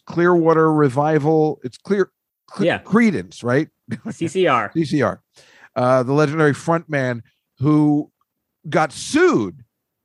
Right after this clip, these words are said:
Speaker 1: for ripping off himself
Speaker 2: <laughs>
Speaker 1: in an Artie Ripp situation. John Fogerty got sued by this guy, Saul Zaentz, who owned the Fantasy record label,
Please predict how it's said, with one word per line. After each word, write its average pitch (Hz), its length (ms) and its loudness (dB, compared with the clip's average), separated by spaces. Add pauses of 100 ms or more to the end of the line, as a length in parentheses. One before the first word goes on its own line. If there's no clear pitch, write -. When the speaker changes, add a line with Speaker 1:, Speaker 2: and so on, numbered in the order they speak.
(140)
Speaker 1:
for 175 260 0
ripping 185 400 0
off 175 220 0
himself 147 760 -6 (240)
Speaker 2:
<laughs> - 1040 -16
Speaker 1:
in 165 160 0
an 165 180 -2 (100)
Artie 190 340 0
Ripp 180 280 0
situation. 160 1000 0 (340)
John 165 300 -2
Fogerty 156 680 -2 (260)
got 143 220 0
sued 202 400 -2
by 143 160 0
this 143 160 -2
guy, 139 200 0
Saul 180 440 0
Zaentz, 147 640 -4
who 131 420 -2
owned 147 400 -2
the 123 220 -2 (100)
Fantasy 147 680 -4 (480)
record 147 440 0
label, 104 500 -6